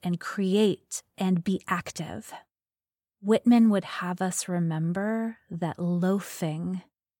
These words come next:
and observing and resting and enjoying, all of that is also essential.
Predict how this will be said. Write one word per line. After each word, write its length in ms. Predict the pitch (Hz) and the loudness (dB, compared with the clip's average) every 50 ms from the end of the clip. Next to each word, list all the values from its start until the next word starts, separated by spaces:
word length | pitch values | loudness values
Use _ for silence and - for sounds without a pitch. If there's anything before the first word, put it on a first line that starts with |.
| _ _ | _ _
and 200 | - 214 185 180 | -4 0 0 0
observing 1080 | 175 165 165 170 170 - - 175 170 175 175 170 - 175 165 160 160 170 180 185 185 185 - _ _ _ _ _ _ _ _ - | 0 0 -2 -4 -6 -6 -4 -2 0 0 0 -2 -2 -2 -2 -2 -4 -4 -6 -8 -8 -10 -12 _ _ _ _ _ _ _ _ -4
and 320 | - 185 175 170 170 165 170 | -2 0 0 0 -2 -2 -2
resting 920 | 175 170 170 - - - - - - 190 170 170 175 - - - 185 190 - _ _ _ _ _ _ _ _ _ - | -2 -2 -2 -2 -2 -2 -2 -2 -4 -6 -6 -4 -6 -6 -6 -6 -8 -8 -10 _ _ _ _ _ _ _ _ _ -4
and 260 | 208 190 190 190 175 | -2 0 0 2 2
enjoying, 1200 | 175 170 165 170 165 160 - - 180 175 190 196 202 190 180 165 - 104 - - - - 202 - _ _ _ _ _ _ _ _ _ _ _ _ _ _ _ _ _ _ _ _ _ - | 0 0 0 0 -2 -2 -2 -2 0 2 2 2 2 2 0 -2 -4 -6 -8 -8 -8 -8 -10 -12 _ _ _ _ _ _ _ _ _ _ _ _ _ _ _ _ _ _ _ _ _ -6
all 280 | - 202 214 226 226 214 | -2 2 4 4 4 4
of 180 | 208 180 - | 2 0 -2
that 320 | - 175 170 175 185 - - | -4 -4 -2 -2 -2 -4 -4
is 240 | - 185 185 180 - - - | -6 -6 -6 -6 -6 -6 -4
also 800 | 170 175 175 180 - - - - 165 160 156 156 156 156 165 175 _ _ _ _ _ _ _ - | -2 -2 -2 -2 -4 -4 -4 -2 -2 -2 -2 -4 -4 -6 -8 -12 _ _ _ _ _ _ _ -6
essential. 920 | - 170 - - - - - 190 208 214 - - - - - - 202 - | -6 -4 -2 -2 -2 -2 0 0 0 0 0 -2 -6 -6 -8 -8 -12 -14